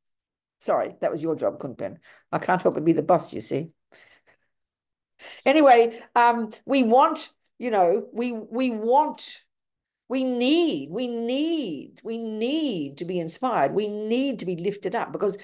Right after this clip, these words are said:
that's the irony of ego. We're all feeling hopeless. We all think, we, you know, all our negative thoughts preoccupy us. I've never yet met a person who says, "I can't stop thinking good thoughts."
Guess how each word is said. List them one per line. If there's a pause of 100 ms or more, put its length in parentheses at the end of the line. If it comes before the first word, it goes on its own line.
(240)
that's
the
irony
of
ego.
We're
all
feeling
hopeless.
We
all
think, (160)
we,
you
know,
all
our
negative
thoughts
preoccupy
us. (180)
I've
never
yet
met
a
person
who
says,
"I
can't
stop
thinking
good
thoughts."